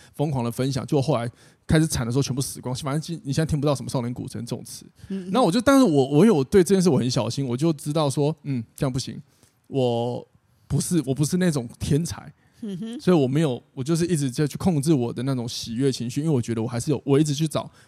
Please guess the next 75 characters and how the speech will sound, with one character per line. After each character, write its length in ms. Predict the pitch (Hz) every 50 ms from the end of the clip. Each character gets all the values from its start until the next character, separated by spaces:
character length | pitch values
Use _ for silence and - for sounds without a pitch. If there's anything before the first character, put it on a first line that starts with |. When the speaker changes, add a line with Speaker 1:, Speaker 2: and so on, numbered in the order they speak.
| _ _
Speaker 1:
我 100 | - 135 135
哪 200 | 135 131 151 175
里 100 | 151 123
还 100 | 110 113
不 140 | - 143
明 240 | 123 117 110 110 117 113
白， 220 | - - - - _ _ _ _ -
Speaker 2:
嗯。 160 | 185 185 165 120
Speaker 1:
我 100 | 135 135 127
看 220 | - - 185 170
不 80 | 160 151
懂 140 | 127 120
什 140 | 120 - 110
么。 140 | - - - - _ _ _ _
光 160 | - 175 180
是 120 | 185 190 196
我 220 | 156 127 117 - _ - - _ -
为 140 | 226 247 185
什 140 | - 156 127
么 80 | 123
可 100 | - 165
以 40 | 165
在 100 | 165 160
这 60 | 151
边 120 | 156 165 147
做 140 | - 151
决 220 | 131 - 135 123 123
策， 140 | - 147 135
虽 120 | - 160
然 60 | 135
我 80 | 117 120
决 140 | - 127 131
策 140 | - 139
对 160 | 131 - 143 123
了， 80 | - -
但 120 | - 151
是 160 | 147 180 156 123 - _ _ _ _ _ _ _ _ _ _ -
我 100 | - 143
说 220 | 131 - 214 175
服 100 | 127 139
我 80 | 139 123
自 80 | - 151
己 60 | 139
的 60 | 117
理 100 | 113 117
由 80 | 113 110
我 60 | 120
是 100 | 117 131
找 100 | 131 -
不 80 | -
到 160 | 120 120 113 -
的， 80 | - - _ -
Speaker 2:
嗯 140 | - 185 185
哼。 80 | 180 160
Speaker 1:
没 60 | 208
有 60 | 220
很 100 | 151 131
明 200 | 120 117 117 120
确， 240 | 127 - - 151 123
所 140 | - 175 143
以 20 |
我 120 | 120 - -
又 120 | - 165 131
更 200 | - 165 139 123
认 140 | 123 120 120
真 100 | 123 117
去 140 | 123 123
研 180 | 110 - - 113
究。 220 | - - 120 - - _ _ - -
Speaker 2:
嗯。 100 | 190 170 -
Speaker 1:
后 100 | - 165
来 140 | 143 131 127
呢， 200 | 127 123 120 123 -
就 160 | - 143 131
是 500 | 113 131 135 131 127 123 117 117 110